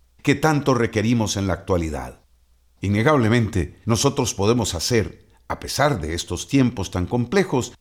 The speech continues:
que esta sea la mejor de las Navidades mediante la real conciencia de que las problemáticas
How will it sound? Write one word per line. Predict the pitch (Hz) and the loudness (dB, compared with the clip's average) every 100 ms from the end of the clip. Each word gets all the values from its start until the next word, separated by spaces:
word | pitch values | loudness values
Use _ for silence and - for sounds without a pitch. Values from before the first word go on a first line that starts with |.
| _ _ | _ _
que | - 185 254 | 0 2 2
esta | - 185 | 0 -2
sea | - 202 175 | 0 2 4
la | 165 | 4
mejor | 151 143 202 196 170 | 2 4 4 4 4
de | 165 | 4
las | 151 | 4
Navidades | 139 127 120 165 202 175 139 - _ - | 4 2 2 4 4 4 2 -6 _ -2
mediante | 147 151 151 139 147 | 2 4 4 2 2
la | 139 | 4
real | 123 147 196 196 190 | 4 4 4 2 2
conciencia | 147 110 - 220 240 180 185 120 - _ - | 2 2 0 0 0 2 2 0 -6 _ -2
de | 139 | 0
que | 143 | 4
las | 131 110 | 2 2
problemáticas | - 123 107 104 107 170 151 - 113 - | 0 0 2 2 2 2 0 2 0 0